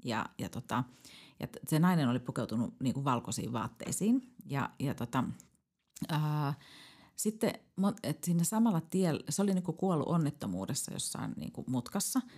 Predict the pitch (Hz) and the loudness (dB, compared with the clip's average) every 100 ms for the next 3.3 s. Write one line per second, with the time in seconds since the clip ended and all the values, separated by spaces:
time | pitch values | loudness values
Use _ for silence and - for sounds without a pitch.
0 | - - - 143 131 - _ _ - 196 | -20 -16 -4 -2 -2 -6 _ _ -6 -4
1 | - 180 196 151 123 120 123 127 127 147 | 0 2 4 2 2 2 2 2 2 2
2 | 160 156 120 113 185 196 - - 78 - | 0 0 -2 0 0 0 -2 -4 -2 -2
3 | - - 87 | -4 -2 -4